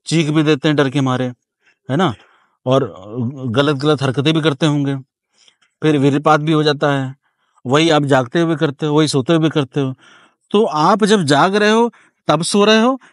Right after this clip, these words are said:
कि जब आप सो रहे हो तब जाग रहे हो? ये कैसे डिसाइड होगा?" क्योंकि जब आप सो जाते हो तो आप यहाँ पे तो होते नहीं हो, मतलब जो जागे वाला आपका, अ, अ, परिस्थिति है उसमें तो होते नहीं हो जब सोए हुए होते हो।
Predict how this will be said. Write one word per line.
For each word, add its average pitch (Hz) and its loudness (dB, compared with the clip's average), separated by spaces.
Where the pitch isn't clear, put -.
कि 190 0
जब 175 2
आप 190 2
सो 180 2
रहे 240 4
हो 240 4
तब 226 0
जाग 151 2
रहे 107 -2
हो? 92 -10
ये 143 -6
कैसे 208 0
डिसाइड 180 0
होगा?" 101 -4
क्योंकि - -16
जब 139 4
आप 156 4
सो 220 0
जाते 131 0
हो 185 -4
तो 117 0
आप 107 2
यहाँ 110 -2
पे 151 -2
तो 151 2
होते 160 2
नहीं 254 2
हो, 254 -2
मतलब 160 0
जो 143 2
जागे 135 2
वाला 151 2
आपका, 131 -2
अ, 123 -8
अ, 113 -6
परिस्थिति 131 -2
है 185 2
उसमें 151 0
तो 151 0
होते 156 0
नहीं 247 0
हो 240 -8
जब 143 0
सोए 165 2
हुए 170 2
होते 160 2
हो। 151 -4